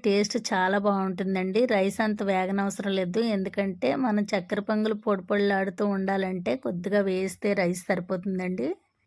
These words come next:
ఈ రెండిటిని వేరే గిన్నెలో పోసి వాటర్ వేసుకుని పక్కన పెట్టుకున్న తర్వాత, అదే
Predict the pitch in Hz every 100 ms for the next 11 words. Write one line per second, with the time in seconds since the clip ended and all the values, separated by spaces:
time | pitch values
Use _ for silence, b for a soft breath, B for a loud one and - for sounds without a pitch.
0 | - 240 226 214 220 226 240 247 220 214
1 | 226 208 208 208 214 226 226 214 214 233
2 | 202 190 185 214 208 - 214 208 - 202
3 | 208 185 - 208 208 196 196 196 254 277
4 | 208 185 180